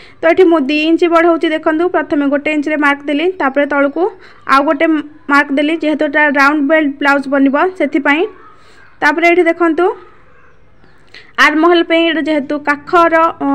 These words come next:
ମାନେ, ଆଗର କାଖଟା, ସେଥିପାଇଁ ଏଠି ଦେଖନ୍ତୁ, ଆଉ, ଆଉ half inch ଭିତରକୁ ଦେଲି। ତ ଆମର belt ପଟୁ କିଛି ବି ବଢ଼ିବନି।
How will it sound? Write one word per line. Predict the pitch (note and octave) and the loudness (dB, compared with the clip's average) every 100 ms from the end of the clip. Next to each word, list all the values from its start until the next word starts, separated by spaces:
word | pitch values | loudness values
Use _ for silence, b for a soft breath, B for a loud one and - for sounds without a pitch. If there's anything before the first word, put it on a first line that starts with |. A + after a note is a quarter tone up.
| C#4 | 0
ମାନେ, | C#4 C#4+ D4 C#4 | 0 -2 -4 -4
ଆଗର | A3+ B3+ B3+ D#4 D#4+ E4 D#4+ - | -2 -2 0 0 2 0 -2 -6
କାଖଟା, | C#4+ D4 C#4+ C#4 G4+ B B B - | -6 -4 0 0 -2 B B B -6
ସେଥିପାଇଁ | D#4+ D#4+ F4 E4 E4 | -4 -2 0 0 0
ଏଠି | D#4 | -2
ଦେଖନ୍ତୁ, | D4+ D4+ D4 D4+ | -2 -2 -2 2
ଆଉ, | D4 D4 C#4+ | 2 0 -2
ଆଉ | C4 C#4+ | 0 2
half | D4+ D4 D4 | 2 0 0
inch | D4+ C#4+ | -4 -2
ଭିତରକୁ | C#4+ C#4+ D#4+ E4+ | -4 -4 -4 -2
ଦେଲି। | D#4+ D#4+ E4+ G#4+ - - - b b b b - | 0 0 0 -2 -8 -20 -20 b b b b -2
ତ | |
ଆମର | D#4 D#4 E4 | 0 4 2
belt | C#4 D#4 E4 F4+ | 4 4 2 2
ପଟୁ | F4 E4+ | 2 0
କିଛି | F4 D#4+ - F4 | 0 -4 0 2
ବି | |
ବଢ଼ିବନି। | F4 E4 F4+ E4+ E4 | 4 4 2 2 2